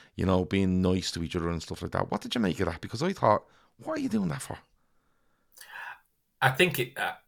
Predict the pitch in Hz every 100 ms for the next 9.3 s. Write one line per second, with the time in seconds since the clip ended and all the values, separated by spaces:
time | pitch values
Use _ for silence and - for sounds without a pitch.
0 | - - _ _ _ _ _ 120 139 135
1 | 123 - 107 - - - 110 123 - 131
2 | 110 104 - 113 120 107 - 110 - -
3 | 98 - 98 95 - 95 95 92 - -
4 | 113 104 104 101 107 101 101 110 104 101
5 | - 95 - - - - - 151 - -
6 | 131 - 101 92 - - 113 92 - _
7 | _ _ _ - 127 - 101 - 101 98
8 | 95 98 101 113 107 - 101 - - 87
9 | 104 95 90